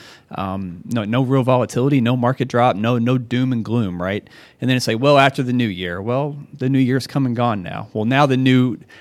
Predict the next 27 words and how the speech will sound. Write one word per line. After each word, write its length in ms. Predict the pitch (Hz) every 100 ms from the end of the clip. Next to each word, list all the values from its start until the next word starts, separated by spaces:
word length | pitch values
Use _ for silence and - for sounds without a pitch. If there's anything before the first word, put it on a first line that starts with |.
| - -
you 80 |
know, 200 | 127 113
the, 140 | 110 113
the 140 | 113
next 320 | 120 127 -
threshold 500 | - 127 123 123 113
is 100 | 107
now 160 | 113 113
the 120 | 110
inauguration 720 | 110 110 110 110 107 104 - 87
day. 160 | 95
Well, 160 | 95 101
once 220 | 143 139
everything 360 | 127 120 120 110
becomes 360 | 104 117 110
official, 520 | 107 - 98 - 90
well, 300 | 92 123 127 - - _ - _ -
that, 260 | 151 156 -
that 180 | 165 -
cake 240 | 156 151
is 80 | 127
kind 200 | 139 131
of 100 | 120
already 320 | 120 120 107
baked. 380 | 101 131 113 -
And 100 | 113
so 280 | - 131 120